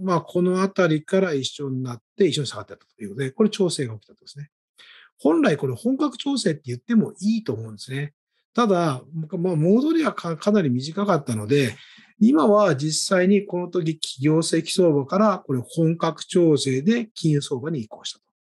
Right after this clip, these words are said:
いう理解です。だから今金融相場のこの、ただ物価が不安定なんですね。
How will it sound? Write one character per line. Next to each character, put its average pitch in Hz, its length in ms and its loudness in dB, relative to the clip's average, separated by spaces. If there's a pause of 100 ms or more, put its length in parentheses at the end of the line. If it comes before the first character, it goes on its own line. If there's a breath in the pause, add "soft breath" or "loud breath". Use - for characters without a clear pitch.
(300)
い 135 80 -2
う 120 40 -2
理 113 60 -6
解 104 100 -14
で - 40 -18
す。 - 60 -20 (140)
だ 170 80 2
か - 0 -
ら - 40 4
今 214 160 4
金 202 180 -2
融 202 80 0
相 208 140 0
場 147 100 -4
の - 160 -18
こ - 100 -18
の、 107 180 -18 (260)
た 214 100 2
だ 135 80 0
物 151 200 0
価 233 180 -4
が 262 100 0
不 226 160 -2
安 208 160 4
定 - 160 -10
な - 60 -20
ん - 60 -20
で - 40 -
す - 140 -16
ね。 196 180 -8